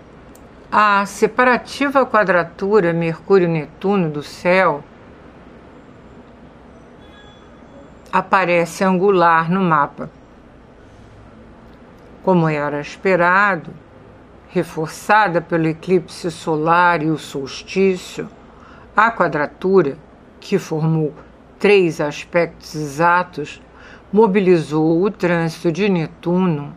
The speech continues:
em oposição ao Mercúrio da Independência. Sete de setembro, mil oitocentos e vinte e dois,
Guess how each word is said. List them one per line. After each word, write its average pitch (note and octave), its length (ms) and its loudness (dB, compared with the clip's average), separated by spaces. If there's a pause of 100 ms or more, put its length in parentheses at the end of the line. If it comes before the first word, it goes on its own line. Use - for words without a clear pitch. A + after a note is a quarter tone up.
em G3+ 260 0
oposição E3+ 840 0
ao F#3 60 2
Mercúrio F#3 600 2
da F#3 120 2
Independência. F#3 1000 0 (840)
Sete - 480 -4
de D#3 80 -4
setembro, G3 960 0
mil F3+ 200 2
oitocentos D#3+ 520 -6
e D#3 40 -10
vinte D#3+ 340 -6
e G#3+ 40 0
dois, F#3 680 2